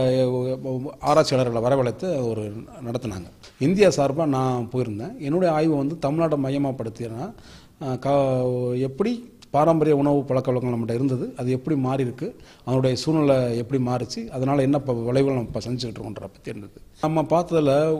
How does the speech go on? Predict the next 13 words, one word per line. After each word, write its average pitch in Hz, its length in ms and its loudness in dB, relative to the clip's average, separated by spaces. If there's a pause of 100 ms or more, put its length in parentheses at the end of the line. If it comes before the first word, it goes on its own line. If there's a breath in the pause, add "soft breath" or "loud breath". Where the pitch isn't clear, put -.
(100)
ஆ-, 127 300 0
ஆசிய 151 340 2
நாடுகளா 147 240 4
இருந்தாலும் 135 300 0
சரி, 135 140 2
தென்கிழக்கு 139 360 2
ஆசியா 135 200 0
இருந்தாலும் 123 220 -2
சரி, 123 80 -2
ஆப்பிரிக்கா 131 340 -4
நாடா 123 60 -6
இருந்தாலும் 120 280 -6
சரி, 107 160 -8